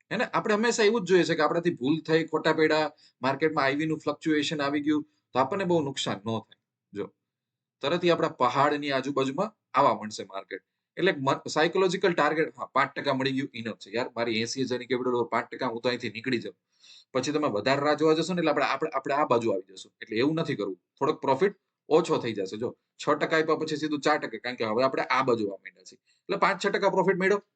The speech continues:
નીકળી જાઓ, બરોબર? એટલે બહુ ઈઝી વસ્તુ છે. બુલિશ અને બેરિશ બટરફ્લાય આપણે યુઝ કરીએ છીએ, ઝીરો એડજસ્ટમેન્ટ કરીએ છીએ. હવે હું તમને એક વસ્તુ બતાવું. તમારા મનમાં છે ને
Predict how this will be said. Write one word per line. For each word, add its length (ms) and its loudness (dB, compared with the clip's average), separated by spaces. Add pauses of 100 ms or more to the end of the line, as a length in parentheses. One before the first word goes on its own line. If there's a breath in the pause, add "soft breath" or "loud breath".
નીકળી 260 -2
જાઓ, 240 -8
બરોબર? 260 2 (480 soft breath)
એટલે 120 0
બહુ 260 4
ઈઝી 320 2
વસ્તુ 340 2
છે. 100 -2 (320)
બુલિશ 360 4
અને 100 0
બેરિશ 340 0
બટરફ્લાય 380 2
આપણે 140 0
યુઝ 220 -4
કરીએ 180 -2
છીએ, 120 -2
ઝીરો 280 4
એડજસ્ટમેન્ટ 440 -4
કરીએ 240 -10
છીએ. 120 -20 (560)
હવે 140 4
હું 140 2
તમને 200 2
એક 100 -4
વસ્તુ 260 -4
બતાવું. 280 -4
તમારા 260 -2
મનમાં 320 -6
છે 120 -6
ને 120 -10